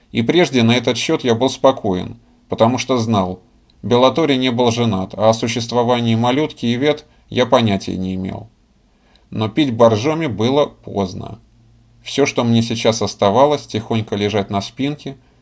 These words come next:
предоставив девушке инициативу. Ее это, похоже, удивило, но не остановило.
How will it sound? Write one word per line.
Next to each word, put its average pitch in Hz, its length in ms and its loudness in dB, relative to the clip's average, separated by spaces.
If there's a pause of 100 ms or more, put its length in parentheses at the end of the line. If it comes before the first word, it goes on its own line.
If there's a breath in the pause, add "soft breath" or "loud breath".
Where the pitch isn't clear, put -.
(120 soft breath)
предоставив 107 600 0
девушке 110 460 -4
инициативу. 101 800 -8 (720)
Ее 127 240 4
это, 156 200 4
похоже, 127 440 0
удивило, 117 640 0 (360)
но 117 140 -2
не 147 120 -2
остановило. 110 800 -2